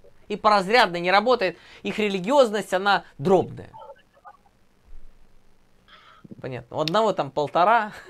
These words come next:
<laughs> Три раза в два года. <laughs> Все.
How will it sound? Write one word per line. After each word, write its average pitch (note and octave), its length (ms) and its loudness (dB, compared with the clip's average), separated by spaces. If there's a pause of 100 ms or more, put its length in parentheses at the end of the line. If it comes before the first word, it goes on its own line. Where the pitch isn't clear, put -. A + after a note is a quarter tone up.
(160)
<laughs> - 1300 -18
Три F#3+ 220 2
раза E3+ 360 4
в C#3 60 -10
два C#3+ 220 -4
года. C3 400 -8 (120)
<laughs> - 580 -10
Все. - 240 -8